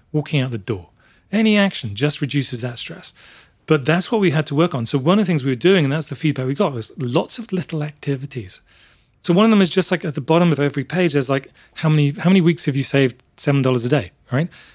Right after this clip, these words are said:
Have you done it every, you know, fill in the seven dollars a day down the side of the page. Fill in the weeks that you've saved fifty dollars or more. Fill these things in. It just becomes a small activity because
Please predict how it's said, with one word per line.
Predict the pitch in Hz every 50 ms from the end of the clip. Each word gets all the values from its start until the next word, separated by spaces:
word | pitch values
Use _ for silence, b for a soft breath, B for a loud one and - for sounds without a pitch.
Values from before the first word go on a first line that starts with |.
| B B
Have | - 127
you | 135
done | 127 143 135
it | 139 160
every, | 139 127 127 156 240 240
you | 147
know, | 120 123 - _ - - _ _ _
fill | - 170 170
in | 160 156
the | 151 143
seven | - - 156 147 147
dollars | 143 143 139 139 127 127
a |
day | 120 - 139 135 135
down | 123 127 123 123
the | 123
side | - - 131 123
of | 120 113
the | 120 120
page. | - 196 156 127 - - B B B B
Fill | B - - - 147 131
in | 131 131
the | 131 127
weeks | 123 123 151 151 147 - - -
that | - 170
you've | 165 139 127
saved | - - 135 131 127 120
fifty | - - 139 - - 135
dollars | 117 143 143 139 139 131 127
or | 131 139
more. | 156 180 139 107 b b b b b b b b _ _ _ -
Fill | 180 190 190
these | 156 165 160 - -
things | 156 147 147 139
in. | 175 185 143
It | 120 107
just | - 156 -
becomes | - 208 - 190 165 143
a | 147
small | - - 156 147 147 139
activity | 139 139 - - 151 143 156 - - 110
because | 90 107 - - 127 -